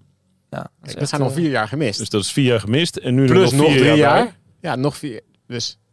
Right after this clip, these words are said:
Speaker 1: Nou, ho, ho, vier jaar gemist. Ik heb hele ve-, heel veel leuke dingen in, daar, in die tussentijd beleefd. Dus,
Speaker 3: Nee,
Speaker 1: eh,
Speaker 3: maar
Speaker 1: papa
Speaker 3: geen
Speaker 1: geworden,
Speaker 3: toeretappes
Speaker 1: vader
Speaker 3: gewonnen.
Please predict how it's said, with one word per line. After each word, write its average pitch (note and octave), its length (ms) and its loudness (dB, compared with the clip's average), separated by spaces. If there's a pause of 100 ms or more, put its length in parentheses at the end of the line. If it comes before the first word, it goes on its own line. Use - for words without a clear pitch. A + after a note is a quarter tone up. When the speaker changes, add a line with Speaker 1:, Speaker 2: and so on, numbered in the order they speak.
(100)
Speaker 1:
Nou, F#2+ 380 -10
ho, B2+ 140 -6
ho, A2 240 -6
vier D3 200 -4
jaar B2 180 -2
gemist. B2+ 380 -8
Ik B2 100 -14
heb B2+ 120 -12
hele D#3+ 220 -10
ve-, - 160 -20 (220)
heel F#3+ 220 -6
veel F3 140 -8
leuke D#3 220 -8
dingen D3+ 240 -8
in, B2 140 -12
daar, C#3 340 -8
in C3 80 -6
die F#3 80 4
tussentijd C#3+ 420 -2
beleefd. A2+ 300 -8
Dus, D2+ 180 -6
Speaker 3:
Nee, F#2+ 260 -2
Speaker 1:
eh, G#2 60 -2
Speaker 3:
maar G#2+ 80 -2
Speaker 1:
papa D3 180 -2
Speaker 3:
geen C#3 120 -10
Speaker 1:
geworden, D#3 220 -2
Speaker 3:
toeretappes G2+ 520 2
Speaker 1:
vader - 60 -14
Speaker 3:
gewonnen. E2+ 300 -12